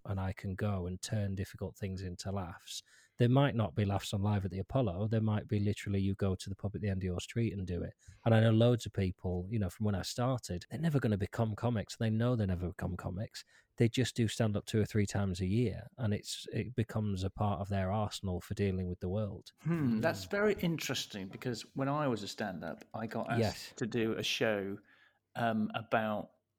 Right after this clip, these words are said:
Speaker 2: the theories of humour, which was like being handed a poisoned chalice. It was at the Science Museum. And I think it was E B White who said,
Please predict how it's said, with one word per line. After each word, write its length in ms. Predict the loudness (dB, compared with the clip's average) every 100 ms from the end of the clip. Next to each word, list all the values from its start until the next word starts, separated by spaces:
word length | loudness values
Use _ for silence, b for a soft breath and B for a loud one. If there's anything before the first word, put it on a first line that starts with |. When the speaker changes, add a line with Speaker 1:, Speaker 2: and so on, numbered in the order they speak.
| _ -12
Speaker 2:
the 160 | -10
theories 460 | -6 0 0 0 -2
of 80 | -4
humour, 460 | 0 2 0 -2 -6
which 200 | -8 -6
was 140 | -4
like 280 | -2 -2 -2
being 180 | -2 -2
handed 340 | 0 -2 -2
a 40 | -4
poisoned 440 | -2 -2 -2 -6
chalice. 420 | 0 0 0 -6 -6
It 40 |
was 100 | -6
at 60 | -4
the 60 |
Science 360 | 0 0 -2 -6
Museum. 360 | -10 -10 -12 -14 B B B B
And 80 | -4
I 20 |
think 140 | 0 0
it 40 |
was 100 | 0
E 180 | 0 2
B 160 | 2
White 240 | 2 2 0
who 60 | -4
said, 360 | -4 -4 -4